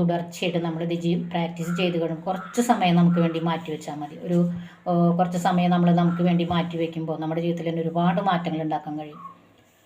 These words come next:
അപ്പോൾ നമ്മളിപ്പോൾ എവിടെയാണെന്നോ നമ്മുടെ ജീവിത സാഹചര്യങ്ങൾ എന്താണെന്നോ ഒന്നും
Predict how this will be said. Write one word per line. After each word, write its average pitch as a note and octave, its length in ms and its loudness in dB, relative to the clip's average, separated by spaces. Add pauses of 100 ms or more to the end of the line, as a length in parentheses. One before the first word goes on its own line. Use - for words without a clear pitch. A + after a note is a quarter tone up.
(100)
അപ്പോൾ G3+ 160 -2
നമ്മളിപ്പോൾ G#3 400 4
എവിടെയാണെന്നോ F3+ 520 4 (160)
നമ്മുടെ F3 220 4 (100)
ജീവിത F3 240 0 (140)
സാഹചര്യങ്ങൾ F3 580 2
എന്താണെന്നോ E3+ 480 0 (120)
ഒന്നും F3 200 6